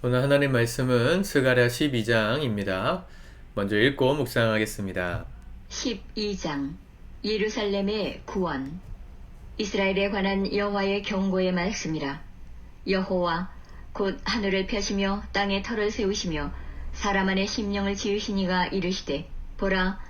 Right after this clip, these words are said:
Speaker 2: 내가 예루살렘으로 그 사면 모든 민족에게 취하게 하는 잔이 되게 할 것이라.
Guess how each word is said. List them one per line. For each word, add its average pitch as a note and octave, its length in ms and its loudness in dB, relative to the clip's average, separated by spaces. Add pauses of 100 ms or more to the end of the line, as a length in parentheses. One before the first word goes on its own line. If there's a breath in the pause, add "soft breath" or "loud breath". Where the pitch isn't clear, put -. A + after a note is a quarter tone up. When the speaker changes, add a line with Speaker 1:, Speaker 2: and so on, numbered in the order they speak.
(240 loud breath)
Speaker 2:
내가 G3 360 2
예루살렘으로 F#3 880 0
그 G3+ 240 2
사면 G3 400 0
모든 G3+ 420 2
민족에게 G3+ 680 0
취하게 G3+ 360 0
하는 G3 320 0
잔이 F#3 420 0
되게 F3 260 0
할 E3+ 220 0
것이라. - 460 -4